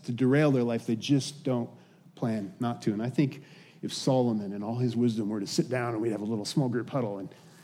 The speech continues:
he'd sit on a stool here, I think he would say, "If you, if you actually started asking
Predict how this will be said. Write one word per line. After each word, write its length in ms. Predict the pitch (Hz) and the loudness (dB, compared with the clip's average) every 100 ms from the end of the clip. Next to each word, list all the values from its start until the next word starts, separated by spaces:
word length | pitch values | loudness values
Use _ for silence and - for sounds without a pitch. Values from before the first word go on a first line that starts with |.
| - - | -8 -2
he'd 140 | 123 | -2
sit 180 | - 123 | 0 0
on 140 | 117 | 0
a 40 | 104 | -2
stool 340 | - 139 110 | 0 2 2
here, 240 | 87 92 | -2 -6
I 60 | 98 | -6
think 200 | 120 123 | -2 0
he 100 | 123 | 2
would 140 | 113 | 2
say, 300 | - 113 95 | 2 0 -2
"If 160 | 92 - | -4 -2
you, 180 | 180 196 | 0 0
if 140 | 123 | -2
you 120 | 151 196 | -2 0
actually 320 | 175 - 139 | -2 -2 -2
started 340 | - 131 110 | 0 -2 -2
asking 500 | 107 120 - 139 135 | -4 -6 -4 -2 -2